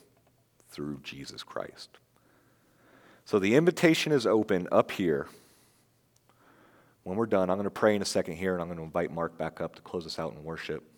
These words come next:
But the invitation's open. I'll be up here.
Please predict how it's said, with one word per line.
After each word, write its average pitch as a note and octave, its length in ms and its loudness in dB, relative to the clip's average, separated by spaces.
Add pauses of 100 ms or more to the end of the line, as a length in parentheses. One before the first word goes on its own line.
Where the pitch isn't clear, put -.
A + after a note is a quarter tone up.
(100)
But F2 100 -10
the F#2+ 120 -4
invitation's B2+ 520 0
open. G2 360 0 (840)
I'll G#2 140 6
be A2+ 160 8
up A2 100 4
here. A2+ 320 8